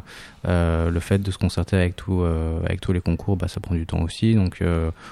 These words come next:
on est en train de, de prévoir un calendrier, euh, un fonctionnement, euh, et ça, ça prend du temps. Et, euh, on en parlera, euh, quand ça sera, euh, enfin, on l'officialisera lorsque le fonctionnement sera défini.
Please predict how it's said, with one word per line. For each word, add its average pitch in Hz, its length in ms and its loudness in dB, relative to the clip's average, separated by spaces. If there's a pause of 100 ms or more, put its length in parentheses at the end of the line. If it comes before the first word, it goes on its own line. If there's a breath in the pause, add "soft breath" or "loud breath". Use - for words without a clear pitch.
(140)
on 92 80 4
est 92 40 6
en 92 80 4
train 104 180 4
de, 92 320 4
de 85 80 0
prévoir 90 380 0
un 87 80 2
calendrier, 87 840 2
euh, 85 400 0
un 80 80 0
fonctionnement, 92 880 2
euh, 82 160 0 (520 loud breath)
et 85 380 0
ça, 101 160 -4
ça 98 140 -4
prend - 200 -2
du 87 120 2
temps. 98 400 4
Et, 85 160 0
euh, 80 120 -2
on 80 160 0
en 82 60 -2
parlera, 87 560 -2
euh, 80 260 -2
quand 85 140 -4
ça 85 140 -8
sera, - 320 -4
euh, 80 180 -2 (440 loud breath)
enfin, 85 160 -2 (100)
on 90 160 4
l'officialisera 92 720 2
lorsque - 280 -2
le 82 260 0
fonctionnement 90 400 -2
sera 82 160 -4
défini. 90 380 -2